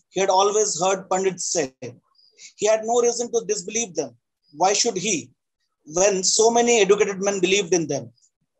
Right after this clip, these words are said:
This must be the soul of his daughter, guiding him to his final destiny. There was nothing unknown to them. His upbringing had taught him never to disbelieve the priests.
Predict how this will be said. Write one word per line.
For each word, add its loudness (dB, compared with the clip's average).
This 0
must 0
be -6
the -6
soul 0
of 0
his 0
daughter, 0
guiding 0
him -2
to -4
his 0
final 0
destiny. -2
There 0
was 0
nothing 0
unknown 0
to 2
them. -4
His -4
upbringing -2
had -2
taught 2
him -4
never -2
to 2
disbelieve -2
the -6
priests. -4